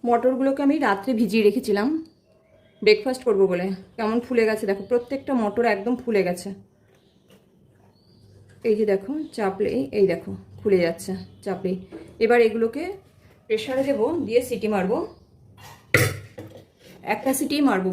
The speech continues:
বেশি দেবো না, তাহলে বেশি সিটি দিলে হচ্ছে মটর গলে যায়, গলতে দেবো না।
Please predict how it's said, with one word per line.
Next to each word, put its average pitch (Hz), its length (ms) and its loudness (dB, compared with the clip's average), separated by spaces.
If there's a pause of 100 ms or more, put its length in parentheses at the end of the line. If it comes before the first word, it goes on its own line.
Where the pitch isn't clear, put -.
বেশি 220 240 0
দেবো 220 200 2
না, 240 60 -4 (100)
তাহলে 220 260 2
বেশি 220 160 2 (180)
সিটি 240 220 -6
দিলে 254 180 0
হচ্ছে 247 160 2 (100)
মটর 208 280 0
গলে 202 240 6
যায়, 196 160 0 (440)
গলতে 254 340 4
দেবো 190 260 2
না। 175 60 -2